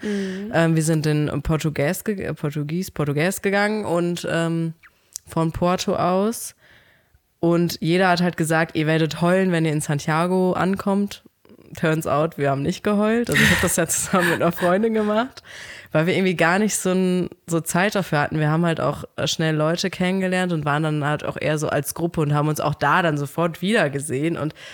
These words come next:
Speaker 2: irgendwie war das so, ist man da so durchgehuscht an,
Speaker 1: Mhm.
Speaker 2: an dem Tag, wo man dann da ankam irgendwie.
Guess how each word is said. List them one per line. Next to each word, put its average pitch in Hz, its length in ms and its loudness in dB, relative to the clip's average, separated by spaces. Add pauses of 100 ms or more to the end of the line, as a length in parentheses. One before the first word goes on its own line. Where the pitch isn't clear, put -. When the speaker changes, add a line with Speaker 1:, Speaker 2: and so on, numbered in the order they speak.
(340)
Speaker 2:
irgendwie 160 460 -2
war 156 100 0
das 156 220 -4
so, 139 440 0 (600)
ist 160 160 -2
man 160 120 2
da 156 100 2
so 156 120 -2
durchgehuscht 156 1300 0
an, 156 200 0
Speaker 1:
Mhm. - 60 0
Speaker 2:
an 160 280 0
dem 156 180 0
Tag, 156 400 -2
wo 147 100 -2
man 147 220 -2
dann 147 160 -4
da 147 120 -2
ankam 156 520 -2
irgendwie. 160 380 0